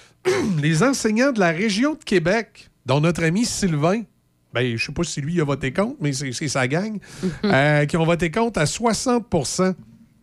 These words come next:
Speaker 1: Syndicat qui représente sept mille enseignants dans la région de Québec. Euh, les membres du syndicat de l'enseignement des seigneuries, aussi réunis jeudi soir,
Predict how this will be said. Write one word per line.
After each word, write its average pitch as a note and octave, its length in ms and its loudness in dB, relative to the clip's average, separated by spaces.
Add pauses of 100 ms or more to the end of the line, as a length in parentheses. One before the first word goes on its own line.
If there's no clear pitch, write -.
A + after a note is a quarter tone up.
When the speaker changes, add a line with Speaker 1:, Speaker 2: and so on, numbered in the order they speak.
Speaker 1:
Syndicat B2 460 -4
qui F3+ 120 -2
représente C#3+ 440 0
sept - 280 -2
mille G3 160 2
enseignants D3+ 420 0
dans D#3+ 80 0
la B2+ 60 0
région A#2+ 260 0
de C3 60 -10
Québec. B2 400 -2 (720)
Euh, A2 160 2
les C3+ 160 2
membres F#3+ 240 2
du D3+ 60 -2
syndicat F3+ 460 2
de F#3 100 2
l'enseignement G3 580 2
des F#3+ 180 0
seigneuries, C4 680 2
aussi A3 300 -2
réunis A3 380 2
jeudi G#3 300 0
soir, F#3+ 480 2